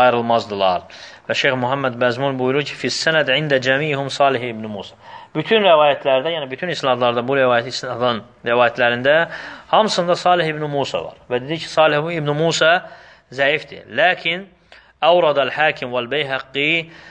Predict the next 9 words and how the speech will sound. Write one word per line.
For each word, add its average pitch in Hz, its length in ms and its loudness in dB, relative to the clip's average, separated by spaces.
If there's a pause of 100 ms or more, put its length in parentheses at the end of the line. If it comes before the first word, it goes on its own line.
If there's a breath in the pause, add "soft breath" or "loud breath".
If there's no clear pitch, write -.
(160 loud breath)
fi 135 160 -2
mavdi 139 400 2
nəfsihi 143 400 -2
ən 131 240 -2
İbn 117 160 -6
Abbas. 101 720 -2 (100)
Lakin 123 320 0 (320)
Beyhəqqi, 120 540 0 (320)
həmçinin 113 560 -4